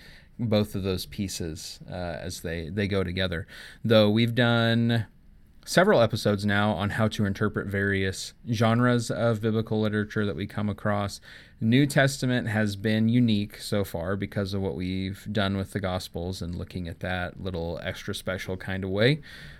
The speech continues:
with the synoptic problem. And today, uh, it's different because we're focusing in, uh, on an author, which, you know, gets his own genre. He, he writes, he writes a little bit differently, and,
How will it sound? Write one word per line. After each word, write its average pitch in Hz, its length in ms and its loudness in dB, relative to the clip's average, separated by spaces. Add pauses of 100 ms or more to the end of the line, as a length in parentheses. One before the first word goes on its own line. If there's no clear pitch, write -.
(120)
with 107 100 0
the 113 80 2
synoptic 98 440 2
problem. 107 380 6
And 113 240 2
today, 113 600 8 (400)
uh, 95 360 4
it's 104 200 2
different 110 400 6
because 107 240 2
we're 104 80 4
focusing 104 560 4
in, 95 440 2 (600)
uh, 98 200 0
on 107 380 8
an 92 400 0 (100)
author, 101 720 0 (200)
which, - 540 0 (1120)
you 123 140 4
know, 95 80 2
gets 135 240 6
his 127 120 8
own 117 180 8
genre. 87 380 0
He, 101 480 0
he 104 140 4
writes, 98 500 2 (120)
he 113 160 2
writes 98 340 4
a 107 60 2
little 92 160 2
bit 92 160 2
differently, 131 580 4
and, 98 200 4